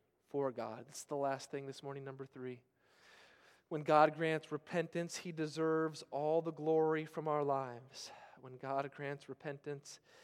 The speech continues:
he deserves all the glory from our lives. Have you ever been speechless?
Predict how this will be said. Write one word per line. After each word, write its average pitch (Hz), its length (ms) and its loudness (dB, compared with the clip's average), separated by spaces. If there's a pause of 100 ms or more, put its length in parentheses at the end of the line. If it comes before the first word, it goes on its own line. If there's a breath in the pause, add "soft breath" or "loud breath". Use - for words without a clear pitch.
(140 soft breath)
he - 120 -12
deserves 139 680 -2
all 135 220 -2
the 143 120 -6
glory 135 560 -4 (100)
from 135 240 -8
our 123 220 -8
lives. 123 560 -10 (4000 soft breath)
Have 160 140 -2
you 196 120 8
ever 208 200 8
been 185 180 4
speechless? - 960 -8